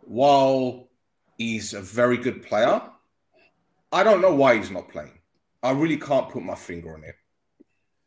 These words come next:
I really can't. I, I don't know what he's done wrong. I don't know if there's something that the manager has seen in training that maybe thinks that he's, he's not ready to play in this team or this style. I, I really don't know.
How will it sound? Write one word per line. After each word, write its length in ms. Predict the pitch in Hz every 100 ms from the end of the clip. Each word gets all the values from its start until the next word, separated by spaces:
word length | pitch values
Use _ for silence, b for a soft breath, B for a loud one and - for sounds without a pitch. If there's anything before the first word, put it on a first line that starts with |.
| -
I 80 |
really 240 | 113 110 101
can't. 280 | 95 87 85
I, 240 | 104 104
I 20 |
don't 140 | 120 143
know 60 | 120
what 100 | 123
he's 160 | - 107
done 260 | - 104 98
wrong. 560 | 123 147 143 147 139 - _ _ _ _ -
I 100 | 117
don't 160 | 117 135
know 60 |
if 80 | 117
there's 160 | 113 104
something 240 | 123 110
that 60 | 107
the 80 | 104
manager 360 | 110 110 107
has 140 | 104 101
seen 240 | 113 104
in 120 | 98
training 760 | 95 - 143 143 147 147 147 139
that 220 | 107 101 - _ _
maybe 320 | 113 110 107 107
thinks 460 | - 110 104 -
that 240 | - 101 -
he's, 380 | - 95 - - _ _ _ -
he's 180 | 104 104
not 180 | 104 92
ready 340 | 107 135 135
to 140 | 135 135
play 320 | 139 135 131
in 300 | 104 101 104
this 180 | 113 -
team 340 | - 131 135
or 60 | 107
this 180 | 92 -
style. 600 | - 135 139 143 139 b b b _ _ _ _ _ _ -
I, 100 | -
I 160 | - 262
really 240 | 285 294
don't 200 | 269 247
know. 300 | 240 143 -